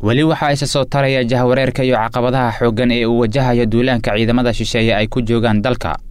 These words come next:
magacoodana loo soo gaabiyo eusom, kuwaas oo sababay inay qaadaan tallaabooyin hor leh. Iyadoo uu kal sii horreysay qorshuhu ahaa in askariga ugu dambeeya ee ciidamada Burundi laga saaro Soomaaliya soddonkii bishii Juun ee la soo dhaafay,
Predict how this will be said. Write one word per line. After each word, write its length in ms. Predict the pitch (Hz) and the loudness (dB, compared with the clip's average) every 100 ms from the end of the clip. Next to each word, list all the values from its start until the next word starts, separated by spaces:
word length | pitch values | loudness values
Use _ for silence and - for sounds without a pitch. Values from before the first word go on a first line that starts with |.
| - | -6
magacoodana 560 | 104 101 95 107 107 | -2 0 0 0 0
loo 160 | 107 117 | 0 0
soo 180 | - 104 | -2 -2
gaabiyo 380 | 104 104 107 101 | -2 0 0 0
eusom, 480 | 127 92 85 82 76 - | 0 0 -2 -6 -8 -6
kuwaas 320 | 165 156 135 | -2 0 0
oo 120 | 123 | -4
sababay 440 | 123 123 120 117 113 | -2 -2 0 0 0
inay 240 | 127 113 | 0 0
qaadaan 380 | 107 107 110 104 | -2 -2 0 -2
tallaabooyin 500 | 107 104 98 98 92 | -2 -2 0 0 -2
hor 220 | 95 104 | -2 -2
leh. 160 | 107 101 - - - | -2 -4 -8 -12 -4
Iyadoo 380 | 107 156 156 | -2 0 0
uu 120 | 127 127 | 0 -2
kal 160 | 147 | -2
sii 180 | 135 143 | -2 -2
horreysay 400 | 131 123 113 127 127 | 0 0 -2 -2 -2
qorshuhu 380 | - - 151 104 | -4 -2 0 0
ahaa 300 | 76 80 90 | 0 -2 -2
in 100 | 90 | 0
askariga 460 | 98 101 143 127 113 | -2 -2 -2 -2 0
ugu 120 | 127 | 0
dambeeya 480 | 117 110 110 113 123 120 | 0 0 2 0 0 0
ee 100 | 117 | 0
ciidamada 380 | 107 113 139 131 | 0 0 0 -2
Burundi 380 | 110 120 139 127 | -2 -2 0 0
laga 200 | 117 139 | 0 -2
saaro 280 | - 117 113 | -2 -2 -2
Soomaaliya 500 | - 117 131 123 117 | 0 0 0 0 -2
soddonkii 460 | 147 127 123 123 | -2 -2 -2 -2
bishii 320 | 120 139 131 117 | -2 -4 -2 -4
Juun 240 | 127 131 | -2 -2
ee 80 | 120 | 0
la 100 | 120 | -2
soo 180 | 123 135 | -2 -2
dhaafay, 380 | 95 - 85 | -2 -2 -6